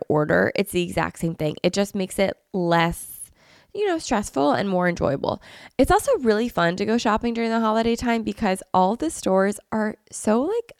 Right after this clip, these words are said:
dressed up for us. Like, they're festive, they're decorated, they're bedazzled. Everyone, at least to me, is happy. Everyone says, "Happy holidays."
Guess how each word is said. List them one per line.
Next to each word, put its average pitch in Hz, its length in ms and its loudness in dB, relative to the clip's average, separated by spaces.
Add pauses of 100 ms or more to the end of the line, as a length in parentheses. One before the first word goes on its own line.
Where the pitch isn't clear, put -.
(360)
dressed 381 400 0
up 554 300 4
for 277 180 6
us. 208 260 4
Like, 214 200 2 (340)
they're 214 140 2
festive, 330 680 4
they're 220 120 4
decorated, 302 640 4
they're 208 120 4
bedazzled. 262 720 2 (100)
Everyone, 311 420 0 (720)
at 214 100 4
least 359 220 0
to 233 120 -2
me, 220 340 -2
is - 120 -2
happy. 277 380 2
Everyone 247 300 0
says, 226 220 0
"Happy - 320 -2
holidays." 359 800 2